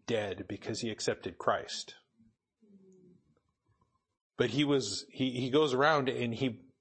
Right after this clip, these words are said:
basically puts on a Passover and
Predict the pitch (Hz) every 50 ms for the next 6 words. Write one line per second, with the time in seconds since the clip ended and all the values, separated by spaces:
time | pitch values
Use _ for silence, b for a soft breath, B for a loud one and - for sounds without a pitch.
0 | _ _ _ _ - 135 151 - - - 135 - 139 127 113 101 - - - -
1 | - 156 151 - - 147 135 127 117 101 - - - - - 165 165 151 - -
2 | - 120 110 98 87 92 82 - - - _ _ _ _ _ _ _ _ - -
3 | _ _ _ _ _ _ _ _ _ _ _ _ _ _ _ _ _ _ _ _
4 | _ _ _ _ - 143 131 123 117 117 113 113 110 110 101 101